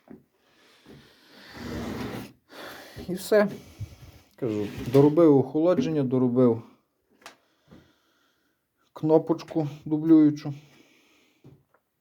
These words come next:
Ось так доварив, ну, перепаяв на берстру роз'єм оцей кран ззаду. Тому, тому що в мене,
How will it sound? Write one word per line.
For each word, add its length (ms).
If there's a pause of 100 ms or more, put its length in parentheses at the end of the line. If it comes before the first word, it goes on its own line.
(440)
Ось 240
так 300
доварив, 420 (160)
ну, 240
перепаяв 680 (200)
на 120
берстру 880
роз'єм 480 (300)
оцей 420 (1120)
кран 340
ззаду. 380 (1080)
Тому, 400
тому 220
що 180
в 40
мене, 340